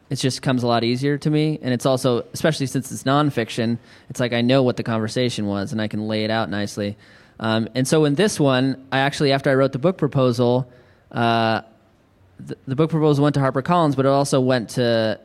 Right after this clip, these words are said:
as it does, as you do anything, uh,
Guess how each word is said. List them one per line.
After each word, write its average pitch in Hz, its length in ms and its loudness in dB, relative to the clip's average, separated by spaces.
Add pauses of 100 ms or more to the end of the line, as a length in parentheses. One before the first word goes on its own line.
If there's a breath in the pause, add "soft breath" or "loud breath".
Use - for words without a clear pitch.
as 123 180 -2
it 110 100 -4
does, 120 600 -2
as 120 240 -4
you 120 80 -2
do 120 160 2
anything, 117 540 -2 (200)
uh, 110 320 -2